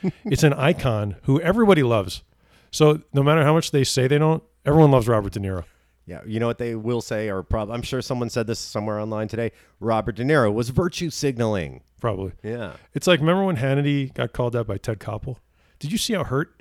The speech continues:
Speaker 1: What, for what? Which thing?
Speaker 2: It was an interview bet-, with the two of them. And,
Speaker 1: Okay.
Speaker 2: and he said, uh,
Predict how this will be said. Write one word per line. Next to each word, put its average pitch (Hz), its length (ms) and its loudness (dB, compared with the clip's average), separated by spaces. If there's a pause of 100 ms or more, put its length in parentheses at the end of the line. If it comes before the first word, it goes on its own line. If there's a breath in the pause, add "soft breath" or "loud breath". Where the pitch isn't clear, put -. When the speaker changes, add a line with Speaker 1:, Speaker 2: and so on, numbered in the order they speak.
(120)
Speaker 1:
What, 120 440 -6
for 117 280 -6
what? 104 340 -4
Which 104 480 -10
thing? 73 300 -6 (260)
Speaker 2:
It 143 80 4
was 147 140 4
an - 80 4
interview 127 460 4 (100)
bet-, - 180 -12
with 135 160 -4
the 110 80 -16
two 165 220 0
of 139 60 2
them. 98 280 -6
And, 120 180 -4
Speaker 1:
Okay. 95 220 -12
Speaker 2:
and 123 120 -4
he 127 100 -2
said, 139 260 -2
uh, 120 220 -2